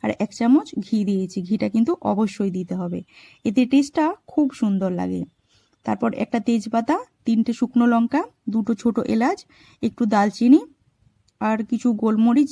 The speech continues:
দিয়েছি গোটা, আর দিয়েছি লং, আর এক চামচ গোটা জিরে দিয়েছি, আর এক চুটকি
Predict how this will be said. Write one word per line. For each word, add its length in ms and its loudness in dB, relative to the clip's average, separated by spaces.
দিয়েছি 360 4
গোটা, 320 2
আর 120 -2
দিয়েছি 320 0
লং, 240 4
আর 160 -2
এক 180 -2
চামচ 380 4
গোটা 240 0
জিরে 320 0
দিয়েছি, 360 -6
আর 140 -4
এক 160 -2
চুটকি 340 -2